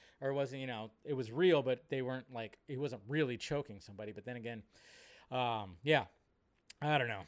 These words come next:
It's all just pretty crazy. Don't, don't forget the new update. What's the new update? I just re-, I just reloaded the, uh, just reloaded the, uh, the page. What's the new update?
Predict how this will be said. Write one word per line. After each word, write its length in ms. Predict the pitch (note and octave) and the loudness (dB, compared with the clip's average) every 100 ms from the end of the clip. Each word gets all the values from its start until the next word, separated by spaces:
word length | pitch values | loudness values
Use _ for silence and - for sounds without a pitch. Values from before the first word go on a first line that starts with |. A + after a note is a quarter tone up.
| - | -8
It's 180 | D3 - | -4 4
all 160 | F3 D#3 | 6 6
just 220 | C#3+ - | 2 -4
pretty 140 | B2 | -4
crazy. 320 | A#2+ A2 G#2 | -2 -4 -4
Don't, 300 | A2 C3 C3 C3 B2+ | -2 0 0 0 -2
don't 180 | B2+ C3 | -2 -4
forget 240 | C3 B2+ B2 | -4 -6 -4
the 60 | |
new 220 | A#2+ B2+ | -4 0
update. 400 | B2 B2 A#2 G#2 - | 0 0 -2 -4 -2
What's 200 | D#3 - | -4 0
the 60 | |
new 160 | G3+ G#3 | 2 6
update? 440 | G#3 A#3 A#2 G2+ - _ - | 6 6 2 -6 -12 _ -12
I 60 | C#3 | -6
just 240 | E3+ - | -6 -2
re-, 240 | E3+ F3 C#3+ | 0 -2 -2
I 80 | D3+ | -4
just 240 | D#3 E3 C#3+ | -4 -6 -2
reloaded 480 | D#3+ D#3 E3 D#3+ | 2 4 4 4
the, 240 | C#3 D3+ D3 | 0 2 4
uh, 280 | C#3+ C#3+ C3+ A#2+ _ _ _ _ _ _ _ | 6 4 2 -2 _ _ _ _ _ _ _
just 160 | C#3 - | -14 -4
reloaded 440 | F3 D3 D#3+ D#3 | -2 4 4 4
the, 220 | A#2 B2 B2 | 0 0 2
uh, 500 | A#2+ A#2 A2+ A2+ A2 - | 2 0 0 0 -4 -10
the 80 | |
page. 640 | - C#3+ F#3+ D#3 D3+ - - _ - | -6 0 2 0 -2 -10 -14 _ -8
What's 200 | C3+ - | -8 -6
the 140 | - | -4
new 140 | D3+ C#3+ | -2 2
update? 420 | D#3+ - G2+ | 0 0 -8